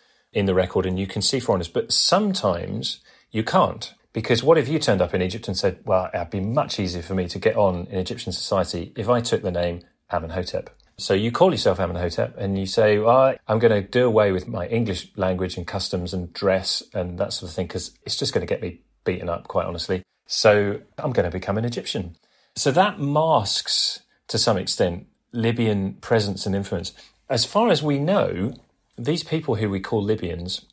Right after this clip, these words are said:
and by the way, that's not the name they gave themselves. We're actually talking about a number of different small groups, tribal sort of sized groups, the names of some of which we know. So one of them is called Ma, one of them is called Meshwesh. There is a group called Libu,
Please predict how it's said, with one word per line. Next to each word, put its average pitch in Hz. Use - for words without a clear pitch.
and 117
by 151
the 156
way, 117
that's 131
not 131
the 113
name 107
they 98
gave 95
themselves. 87
We're 104
actually 120
talking 95
about 95
a 95
number 101
of 92
different -
small 131
groups, 90
tribal 101
sort -
of 92
sized 90
groups, -
the 104
names 123
of 113
some 113
of 101
which 101
we 92
know. 95
So -
one 92
of 87
them 90
is 85
called 90
Ma, 120
one 104
of 92
them 95
is 87
called 92
Meshwesh. 101
There 92
is 127
a 127
group 104
called 92
Libu, 95